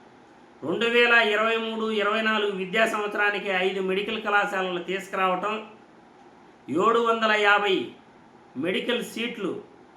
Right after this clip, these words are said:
రాష్ట్రానికి తీసుకువచ్చి అందులో సెల్ఫ్ ఫైనాన్స్ సీట్లతో సగం సీట్లు ఉచితంగాను, సగం సీట్లు చేసి, ఆ, సెల్ఫ్ ఫైనాన్స్ సీట్లు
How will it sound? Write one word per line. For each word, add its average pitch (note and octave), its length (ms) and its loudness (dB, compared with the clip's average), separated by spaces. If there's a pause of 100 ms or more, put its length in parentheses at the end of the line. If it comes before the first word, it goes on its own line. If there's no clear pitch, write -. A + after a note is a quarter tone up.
(160)
రాష్ట్రానికి G#3+ 640 2
తీసుకువచ్చి G3+ 840 -4 (380)
అందులో A3 380 0
సెల్ఫ్ G#3 360 0
ఫైనాన్స్ A3+ 640 0
సీట్లతో G3+ 600 -4 (1200)
సగం F#3+ 420 -2
సీట్లు G#3+ 580 -4 (1400)
ఉచితంగాను, A3 800 0
సగం G3 320 -2
సీట్లు G#3+ 380 -4
చేసి, G#3 540 -4 (920)
ఆ, F#3 220 2
సెల్ఫ్ G3+ 300 0
ఫైనాన్స్ G#3 640 0
సీట్లు F3+ 540 -4